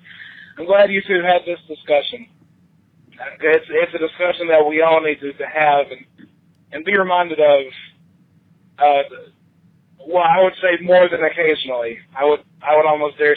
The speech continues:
say regularly. Um, I specifically enjoyed the deliberation on the parable of the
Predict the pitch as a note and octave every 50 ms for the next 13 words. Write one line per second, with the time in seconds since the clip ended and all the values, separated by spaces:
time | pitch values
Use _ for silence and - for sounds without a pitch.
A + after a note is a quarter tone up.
0 | - - D3 C#3+ C#3 D3+ D3+ D3 C#3 C#3 C#3 B2+ B2 B2 A#2+ A#2+ A2+ A2+ - _
1 | _ _ _ _ _ _ _ _ _ _ _ _ _ _ _ _ _ _ C#3 C#3+
2 | C#3 B2+ A#2+ A#2 - A2+ _ _ _ _ _ _ _ _ _ _ _ _ _ _
3 | - - - C3+ E3 F3+ F#3 F#3+ - D#3+ E3 - A3 B3 A#3+ B3 B3 A3+ A3 G#3+
4 | G#3 G3+ F#3+ F3 F3 E3+ E3+ F3 E3+ E3 E3 E3 E3 D#3 - - _ _ _ _
5 | _ _ _ _ _ - E3 D#3+ E3 E3 D#3+ D#3 D3+ D3 - _ _ _ _ _
6 | _ _ _ _ _ F#3 F#3 F#3 F#3 G3+ G3+ F#3 F#3+ F#3 F3+ E3+ E3+ E3 - -
7 | E3 E3 E3 D3 D3 D#3+ E3 D#3+ D#3 - - F#3 F#3 F#3 F#3 F3+ F3 F3+ F3 E3+
8 | D3 D#3+ D#3+ D#3+ - -